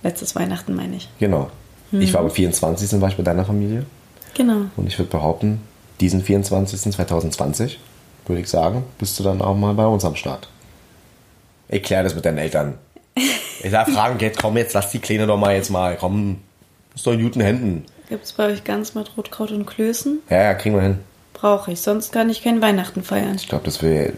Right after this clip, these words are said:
Speaker 2: wird eher Ente, Pak Choi und Reis und Süß-Sauersoße oder sowas.
Speaker 1: Oh, oh.
Speaker 2: Aber es ist das Gleiche.
Speaker 1: Nein.
Speaker 2: Du musst einfach nur die Augen schließen, dann schmeckt das genauso wie bei deiner Mutter zu Hause.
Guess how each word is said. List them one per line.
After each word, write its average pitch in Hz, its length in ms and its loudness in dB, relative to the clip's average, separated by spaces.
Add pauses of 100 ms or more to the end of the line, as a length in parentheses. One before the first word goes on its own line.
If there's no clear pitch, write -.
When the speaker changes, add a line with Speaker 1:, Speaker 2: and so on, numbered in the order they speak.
Speaker 2:
wird - 100 -4
eher 78 640 0
Ente, 85 260 0
Pak - 260 -4
Choi 82 320 0 (140)
und 78 180 -6
Reis 76 320 0
und 78 100 -2
Süß-Sauersoße 76 640 -2
oder 73 160 -6
sowas. 78 300 -6 (680)
Speaker 1:
Oh, - 180 -2
oh. 175 180 -2 (280)
Speaker 2:
Aber 95 240 2
es 120 140 -4
ist 139 80 -4
das - 60 -6
Gleiche. 135 420 0 (320)
Speaker 1:
Nein. 208 420 -4
Speaker 2:
Du 101 60 0
musst 110 160 0
einfach 131 140 4
nur 135 100 4
die 113 100 2
Augen 123 220 4
schließen, 113 260 -2
dann - 80 2
schmeckt - 220 -2
das 120 120 -2
genauso 110 280 2
wie 117 60 2
bei 104 120 4
deiner 98 220 4
Mutter 101 240 0
zu 78 100 -4
Hause. 73 200 -6